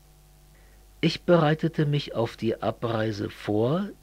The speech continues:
die ja von einem Tag zum anderen immer wieder verschoben werden musste.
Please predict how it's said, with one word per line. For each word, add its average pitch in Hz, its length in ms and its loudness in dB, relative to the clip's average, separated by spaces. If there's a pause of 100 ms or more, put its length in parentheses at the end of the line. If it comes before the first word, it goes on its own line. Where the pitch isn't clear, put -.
die 120 340 -6
ja 110 320 0
von 90 380 -8
einem 139 480 -2
Tag 113 420 -8
zum 110 340 -6
anderen 101 600 -8
immer 156 320 2
wieder 120 160 -2
verschoben 98 500 -6
werden 71 260 -8
musste. - 340 -12